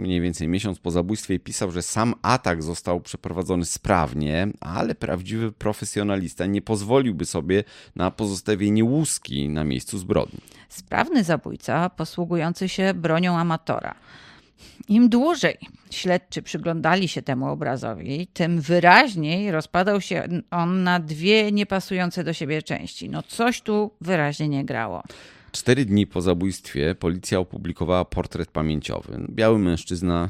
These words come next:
Speaker 1: ciemne włosy, ślad na grzbiecie nosa na oko czterdziestolatek. Portret powstał na podstawie zeznań świadka, który krótko po strzale widział na przystanku autobusowym niedaleko miejsca zbrodni mocno spoconego mężczyznę w garniturze.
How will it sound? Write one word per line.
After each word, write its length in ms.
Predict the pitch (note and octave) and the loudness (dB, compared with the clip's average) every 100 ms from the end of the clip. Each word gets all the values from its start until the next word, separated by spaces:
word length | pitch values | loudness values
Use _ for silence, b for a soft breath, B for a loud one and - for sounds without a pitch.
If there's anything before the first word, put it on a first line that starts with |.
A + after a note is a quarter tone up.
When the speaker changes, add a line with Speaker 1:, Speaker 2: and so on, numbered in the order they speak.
| - | -4
Speaker 1:
ciemne 300 | D#2 D2+ D#2 | -2 0 -2
włosy, 480 | C#2+ D2 - D#2+ D2+ | 0 -2 -2 -4 -4
ślad 420 | - F2 F#2 - | -2 0 0 0
na 140 | D#2+ | -4
grzbiecie 520 | C2+ C#2 D#2 F2 - | -6 -8 -4 -2 -2
nosa 340 | D2 D2+ D#2+ D#2 | -2 -2 -4 -4
na 160 | C#2+ | -2
oko 200 | D#2+ D#2+ | -2 -2
czterdziestolatek. 1200 | D2+ - D#2+ C#2 C2 C#2+ - C#2+ B1+ - B1+ - B B B B B - | -6 -4 -4 -4 -4 -4 -2 -2 -2 -4 -8 -8 B B B B B 0
Portret 360 | A#2 - - | 0 0 -2
powstał 420 | - A2+ - A#2 | -2 -2 -2 0
na 520 | G#2+ G2+ G2+ G2+ G2+ F#2+ _ | 0 0 0 0 0 -4 _
podstawie 480 | - - - G#2+ G2 | -12 -8 0 2 2
zeznań 380 | F2 F#2+ F#2 F2 | 2 0 0 -2
świadka, 500 | - - G#2 - F2 | -2 0 0 0 -4
który 260 | - D#2 D2+ | -2 -4 -6
krótko 500 | - G#2+ A#2+ - G#2 | -4 -2 -2 -2 -2
po 140 | F#2+ | -2
strzale 460 | - - G#2 A2 G2+ | -4 -2 0 2 2
widział 440 | D2 A2+ B2+ G#2 | -2 -4 0 0
na 120 | F#2 | 0
przystanku 580 | F2 - - F#2 A#2 - | -2 -8 -6 -4 -2 0
autobusowym 720 | F#2+ E2+ D2+ - G2 G#2 F2+ | -2 -2 -6 -6 -4 0 2
niedaleko 500 | F2+ A2+ A2 G#2 G2+ | 2 2 2 0 0
miejsca 340 | F#2 F2 - D2 | 0 -2 -4 -8
zbrodni 440 | C#2+ E2+ G2 G2 | -2 -2 0 -2
mocno 440 | D#2+ A#2 - G#2 | 2 2 0 -2
spoconego 720 | F#2 - - C3+ - G2 F#2 F2+ | -2 -4 -2 -2 0 -2 0 0
mężczyznę 560 | D#2 D#2 F#2+ E2 F2 | -2 -2 -6 -4 -2
w 60 | D#2+ | 0
garniturze. 720 | E2+ D2 E2 - C2+ D#2+ | 0 0 -2 -4 -2 -2